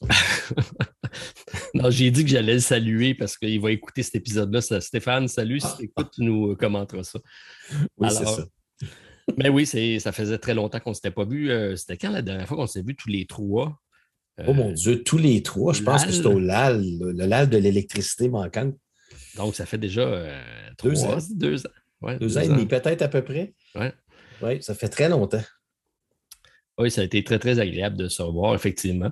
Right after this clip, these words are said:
Speaker 2: Prenons la peine de souligner ton anniversaire. J'étais dans le coin, je me suis invité, tu nous as reçus, euh, et on a partagé, euh,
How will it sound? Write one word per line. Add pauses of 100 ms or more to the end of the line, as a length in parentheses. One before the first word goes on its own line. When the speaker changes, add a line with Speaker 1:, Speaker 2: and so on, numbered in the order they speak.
(200)
Speaker 2:
Prenons
la
peine
de
souligner
ton
anniversaire.
J'étais
dans
le
coin,
je
me
suis
invité,
tu
nous
as
reçus,
euh,
et
on
a
partagé,
euh,